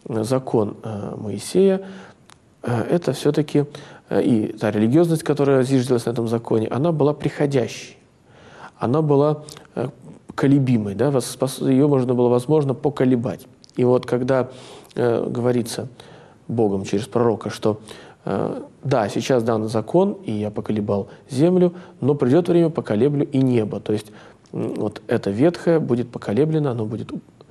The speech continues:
сдвинуто в сторону, да, оно отойдёт в прошлое, а,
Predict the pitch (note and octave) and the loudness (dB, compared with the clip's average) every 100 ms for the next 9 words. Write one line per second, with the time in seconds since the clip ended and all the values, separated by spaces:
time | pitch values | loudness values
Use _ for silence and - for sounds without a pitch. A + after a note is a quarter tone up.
0 | - - - - A#2+ A2 G2 G#2 - D3+ | -20 -20 -20 -4 0 0 0 -6 0 2
1 | E3+ D3 B2+ C3+ D3 - - - - F#2+ | 2 0 0 -2 -2 -8 -20 -18 -6 0
2 | G#2 G#2 G2+ G2+ - - E3+ F3 E3 E3 | 0 2 2 0 -2 2 2 2 4 2
3 | D#3+ - - - - - B2+ A2 | 2 -6 -16 -18 -20 -8 0 0